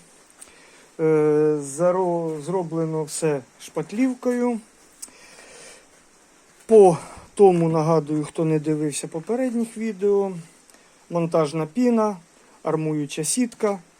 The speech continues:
із скло-, ну, із скловолокна. Форма витримана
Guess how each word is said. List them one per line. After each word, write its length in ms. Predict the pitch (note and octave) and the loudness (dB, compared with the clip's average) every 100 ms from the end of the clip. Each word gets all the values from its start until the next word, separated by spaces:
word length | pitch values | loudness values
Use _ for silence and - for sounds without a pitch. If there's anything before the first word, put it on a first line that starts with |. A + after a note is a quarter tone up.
| _ - - - - | _ -20 -20 -20 -10
із 100 | E3+ | -8
скло-, 340 | - F3+ F3 E3+ - - | -6 -4 -4 -4 -20 -16
ну, 420 | A#3 G#3 E3+ D3+ | -4 0 0 0
із 80 | C#3+ | -4
скловолокна. 920 | - E3 D#3+ D#3 D3+ D3+ - D#3+ D3+ C#3 _ _ _ _ _ _ _ _ _ _ - - - - - - _ _ | -6 0 0 2 2 0 0 0 0 -6 _ _ _ _ _ _ _ _ _ _ -20 -20 -20 -20 -20 -20 _ _
Форма 600 | - A3 G3 E3 D#3 D3 C3 _ _ | 0 6 6 6 0 -4 -10 _ _
витримана 840 | - E3+ G3 A3 A3+ A3+ A#3+ B3 | -4 0 2 4 4 4 2 0